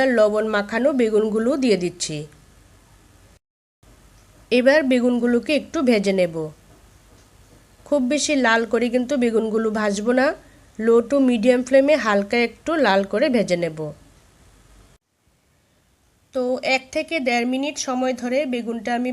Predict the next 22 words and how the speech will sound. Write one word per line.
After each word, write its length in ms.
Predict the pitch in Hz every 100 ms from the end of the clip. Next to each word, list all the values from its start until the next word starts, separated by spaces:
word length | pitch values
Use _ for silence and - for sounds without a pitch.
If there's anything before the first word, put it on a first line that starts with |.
| 240
ভেজে 240 | 220 226 254
নিয়েছি। 400 | 269 269 - 302 381 - _ _ _ _ - _ - -
এখন 360 | 220 220 269 330 349
তেল 180 | 247 240 240
থেকে 200 | 254 269 277
বেগুনটা 380 | 226 226 240 294 339
তুলে 180 | 269 240 226
নিতে 200 | 202 185
হবে, 320 | 175 160 160 160 - - - - - - - - - - - 220
আর 80 | 240 247
কিন্তু 220 | 277 262 320
নতুন 240 | 240 240 247
করে 160 | 247 262 262
এখানে 280 | 233 233 269 269
তেল 160 | 240 233 233
দেব 120 | 233 247 262
না, 80 | 339 - - _ - - - 240
এই 80 | 269
তেলেই 280 | 294 285 349 -
সমস্ত 320 | 254 240 233 247
রান্নাটা 380 | 233 233 233 294 330
হয়ে 180 | 240